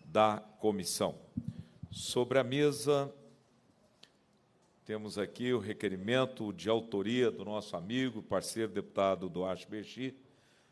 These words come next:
do P S D, com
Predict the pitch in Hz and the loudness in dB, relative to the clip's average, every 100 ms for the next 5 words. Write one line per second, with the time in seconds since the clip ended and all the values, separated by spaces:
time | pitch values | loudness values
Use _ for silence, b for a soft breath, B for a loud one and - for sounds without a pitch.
0 | b _ 92 87 - 107 107 98 - - | b _ -10 -8 -2 2 4 4 -2 -8
1 | 87 - _ _ _ _ 95 123 - - | -12 -16 _ _ _ _ 6 6 6 -8
2 | - b b b b b _ _ _ _ | -18 b b b b b _ _ _ _
3 | _ 104 107 113 113 | _ 0 4 4 2